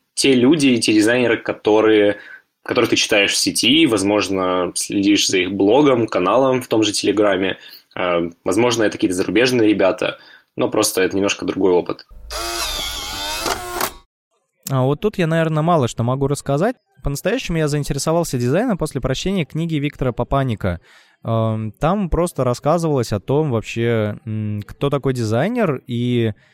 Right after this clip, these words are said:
Speaker 2: что на самом деле он может сделать. То есть, по сути, дизайнер — это не просто человек, который рисует ка-, красивые картинки, а это именно, м, какой-то, м, это человек, который что-то создает. И мне это, ну, так вот прям очень понравилось.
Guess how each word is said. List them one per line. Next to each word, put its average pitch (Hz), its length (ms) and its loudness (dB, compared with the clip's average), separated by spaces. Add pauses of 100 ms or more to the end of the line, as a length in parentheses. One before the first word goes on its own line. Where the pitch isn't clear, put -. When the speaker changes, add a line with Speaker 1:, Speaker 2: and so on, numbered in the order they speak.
(280)
Speaker 2:
что - 340 -2
на 165 100 0
самом 156 320 0
деле 135 220 0
он 123 100 0
может 131 300 0
сделать. 101 420 -2
То - 60 -16
есть, 98 160 -8
по 113 80 -2
сути, 160 280 -6
дизайнер — 120 500 -2
это 117 180 -4
не 104 100 -4
просто 143 560 -2
человек, 120 300 -4
который 131 280 -4
рисует 113 320 -6
ка-, 117 200 -4
красивые 127 440 -4
картинки, 113 600 -6 (360)
а - 60 -4
это 165 160 -2
именно, 143 480 -2
м, 131 160 -10
какой-то, 113 960 -2
м, 120 340 -14
это 123 220 -4
человек, 190 260 -2
который 160 240 -2
что-то 156 300 -2
создает. 104 560 0 (180)
И 117 80 -4
мне 135 240 0
это, 120 380 -2
ну, 117 100 -2
так 107 200 -4
вот 98 120 -10
прям 104 240 -4
очень 113 240 -4
понравилось. 107 560 -2